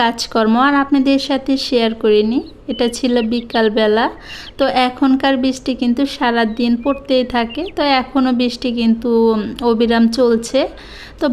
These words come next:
ভাবলাম যে এই বৃষ্টি ভেজা দিনে কোনো কিছু একটা করে নেওয়া যাক, আর সেটা আপনাদের সাথে শেয়ার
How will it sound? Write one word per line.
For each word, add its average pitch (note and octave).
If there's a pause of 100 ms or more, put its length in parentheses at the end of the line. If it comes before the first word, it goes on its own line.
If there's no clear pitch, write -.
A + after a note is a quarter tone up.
ভাবলাম B3+ (140)
যে C4 (240)
এই A#3+ (120)
বৃষ্টি C4 (100)
ভেজা A#3 (140)
দিনে A3+ (140)
কোনো C#4+ (100)
কিছু C4+ (120)
একটা A#3 (120)
করে C4 (100)
নেওয়া A3 (100)
যাক, C4+ (180)
আর A#3 (100)
সেটা A3+ (100)
আপনাদের G#3+
সাথে G#3 (180)
শেয়ার A#3+